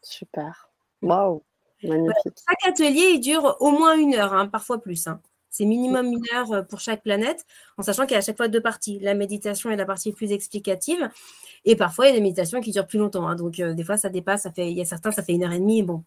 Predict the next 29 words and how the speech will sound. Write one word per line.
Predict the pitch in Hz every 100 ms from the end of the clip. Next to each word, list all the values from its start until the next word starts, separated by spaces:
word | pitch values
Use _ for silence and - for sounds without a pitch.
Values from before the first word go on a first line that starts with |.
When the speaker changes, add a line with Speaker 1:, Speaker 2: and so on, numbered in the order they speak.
| _ -
Speaker 2:
voilà. | 180 160 175
Mais |
vous | 175 196
avez | 202
une |
moyenne. | 208 202 175 165 _ -
<laughs> | - - 220 -
Speaker 1:
Oh, | 208 240 262 277 285
super. | - 160 147 151 - _ _ _ 233 214 - - - _ -
Alors, | 151 156 - - _ _
Isabelle | 180 180 165 175 156 170
qui | - 175
te | 160
dit, « | 156 151
D'accord, | 208 214 175 165 165 -
merci. » | 147 180 208 - - 175 233
Sandrine | - - 180 170 196 196 175
qui | 165 -
me | 170 165
dit, « | 160 160 _ _ _ _
Merci | 160 202 - - 196
beaucoup, | 180 - -
j'irai | 151 196 226 180
voir. » | 156 156 170 208 - _ _ _ -
Béatrice, « | 175 175 170 - 175 175 - - _
Waouh. » | 175 185 214 202 190 175 165 - _ _ - _ _
Sandrine, | - - 180 175 170 180 175 156
merci | 151 170 - - 185
infiniment. | 165 156 - - 202 160 156